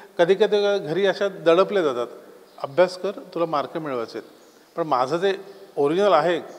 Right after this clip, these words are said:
त्याच्याबद्दल काही विचार केला जात नाही. मग शाळेने करायचा नाही, मग कोणी करायचा?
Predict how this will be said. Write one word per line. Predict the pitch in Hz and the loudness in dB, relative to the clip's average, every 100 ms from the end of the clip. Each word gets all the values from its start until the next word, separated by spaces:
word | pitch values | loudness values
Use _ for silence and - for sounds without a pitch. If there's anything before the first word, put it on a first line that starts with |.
| - - - _ _ _ _ _ _ _ - | -20 -20 -20 _ _ _ _ _ _ _ -6
त्याच्याबद्दल | 156 202 190 208 208 | -4 -2 -2 -2 0
काही | 208 | -2
विचार | 202 202 190 | -2 -4 -4
केला | 196 190 | -2 -2
जात | 185 180 | -2 -4
नाही. | 147 127 | -6 -8
मग | 151 | -6
शाळेने | 170 156 180 196 | -2 -2 -2 -4
करायचा | 196 185 196 | -2 -2 -2
नाही, | 196 196 | -6 -6
मग | 196 | -8
कोणी | 190 185 | -8 -6
करायचा? | 151 117 - | -4 -6 -8